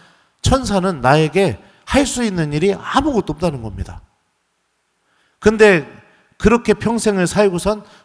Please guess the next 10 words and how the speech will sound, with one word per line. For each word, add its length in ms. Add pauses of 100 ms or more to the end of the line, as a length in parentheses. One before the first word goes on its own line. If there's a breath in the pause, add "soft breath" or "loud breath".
죽을 320
때 140
나를 360
제일 300
먼저 320
맞이하러 460
온 120
사람이 320
누구예요? 460 (1160)
예? 200